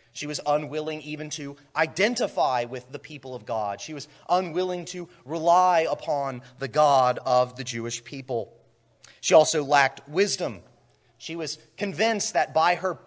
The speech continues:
position, she would escape any harm, that even though Haman had set up a, a dastardly plot to destroy all of the Jewish people, she presumed she would make it out okay. She lacked wisdom.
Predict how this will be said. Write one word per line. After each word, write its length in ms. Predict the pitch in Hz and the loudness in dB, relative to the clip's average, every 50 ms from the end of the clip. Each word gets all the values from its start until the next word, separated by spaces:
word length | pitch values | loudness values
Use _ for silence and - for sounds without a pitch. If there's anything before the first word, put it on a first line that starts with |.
| - - _ _ _ | -20 -20 _ _ _
position, 760 | - 202 196 139 147 202 220 - - 226 190 151 117 95 87 - _ _ _ _ - | -6 -6 -6 -2 -2 0 0 0 -2 -2 -4 -6 -8 -12 -16 -20 _ _ _ _ -12
she 200 | - - 208 208 | -8 -8 -6 -4
would 200 | 196 202 - - | -4 -6 -6 -6
escape 520 | - - - - - 214 214 202 - - - | -6 -6 -6 -4 -2 -2 -2 -2 -4 -8 -12
any 200 | 185 185 190 180 | -10 -10 -8 -8
harm, 480 | 170 135 - 170 170 165 160 147 135 123 | -10 -10 -8 -6 -4 -4 -4 -6 -6 -4
that 200 | 143 139 135 - - - _ | -4 -4 -4 -6 -12 -20 _
even 300 | - 233 254 208 247 220 | -10 -8 -6 -4 -4 -2
though 140 | 196 185 165 147 | 0 0 0 -2
Haman 440 | 143 - 180 185 190 175 156 143 | -4 -6 -8 -6 -6 -6 -6 -8
had 200 | 135 131 143 127 | -6 -8 -8 -6
set 240 | - - - 175 160 | -6 -4 -2 0 0
up 200 | 160 147 - - - - - | 0 0 -2 -8 -16 -12 -8
a, 200 | 143 139 123 - - - _ - | -6 -6 -6 -6 -10 -16 _ -10
a 120 | 139 139 | -10 -10
dastardly 840 | 127 104 101 101 - 170 190 202 208 - - - 196 180 147 143 147 123 | -10 -10 -2 2 2 2 2 2 -2 -6 -8 -10 -10 -10 -10 -10 -12 -12
plot 520 | - - - 165 147 135 131 127 - - | -12 -10 -4 -2 0 2 0 0 -2 -6
to 80 | - 131 | -12 -14
destroy 560 | 127 127 - - - 151 151 147 139 135 135 - | -12 -10 -10 -8 -8 -6 -4 -2 -2 -2 0 2
all 300 | 147 151 160 165 165 151 | 4 4 4 4 2 0
of 120 | 135 110 | -4 -8
the 80 | 131 120 | -10 -10
Jewish 380 | 104 123 139 139 139 - - - | -8 -8 -8 -8 -8 -10 -12 -14
people, 340 | - 160 139 - 135 123 | -16 -18 -14 -12 -12 -10
she 320 | 120 - - 190 185 120 - - _ _ _ _ _ _ | -10 -10 -10 -10 -12 -14 -16 -18 _ _ _ _ _ _
presumed 540 | - 180 165 127 151 196 202 190 180 170 | -10 -10 -8 -6 -6 -6 -6 -6 -8 -8
she 180 | - - 196 185 | -10 -10 -12 -10
would 240 | 180 180 170 135 123 | -10 -12 -12 -12 -12
make 220 | 156 151 151 - | -12 -12 -10 -8
it 80 | 160 151 | -6 -4
out 200 | 143 131 - - | -4 -4 -6 -8
okay. 260 | 113 - - 104 - - _ _ _ _ _ _ _ _ _ _ _ _ _ _ _ _ _ | -14 -16 -16 -18 -18 -18 _ _ _ _ _ _ _ _ _ _ _ _ _ _ _ _ _
She 180 | - - 139 123 | -12 -10 -6 -2
lacked 320 | 113 110 107 110 - - | -2 0 -2 -2 -4 -8
wisdom. 480 | 110 120 131 127 120 - 123 110 98 | -8 -8 -6 -6 -6 -8 -10 -10 -10